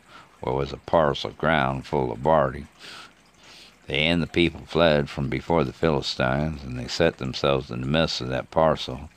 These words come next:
and delivered it, and slew the Philistines, and the Lord saved them by a great deliverance. Now three of the thirty captains went down to the rock to David and to the cave of Adullam,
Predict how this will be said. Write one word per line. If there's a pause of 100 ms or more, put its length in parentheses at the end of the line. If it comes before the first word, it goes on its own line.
(360)
and
delivered
it, (340)
and
slew
the
Philistines,
and
the
Lord
saved
them
by
a
great
deliverance. (800)
Now
three
of
the
thirty
captains
went
down
to
the
rock
to
David
and
to
the
cave
of
Adullam,